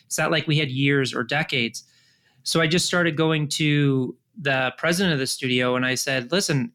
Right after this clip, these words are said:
I know how to tap into these online traffic sources for a fraction of the cost that we were paying for television or print, and in some cases, no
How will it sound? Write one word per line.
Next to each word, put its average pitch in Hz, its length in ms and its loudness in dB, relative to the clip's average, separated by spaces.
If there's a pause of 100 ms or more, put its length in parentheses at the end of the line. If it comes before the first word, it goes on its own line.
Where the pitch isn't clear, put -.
(180)
I 139 160 0
know 170 80 2
how 165 80 0
to 151 80 -2
tap 143 280 -4
into 139 220 -2
these 131 180 0
online 127 360 0
traffic 175 420 -2
sources 127 640 -4 (540)
for - 180 0
a 135 60 2
fraction 156 460 -2
of 139 80 0
the 131 40 0
cost 135 300 -2
that 139 80 -4
we 135 80 2
were 131 80 0
paying 135 320 -2
for 127 160 -2
television 127 460 0
or 117 80 2
print, 180 360 -2
and 143 120 2
in 139 60 2
some 147 180 0
cases, 139 360 -2
no 135 400 2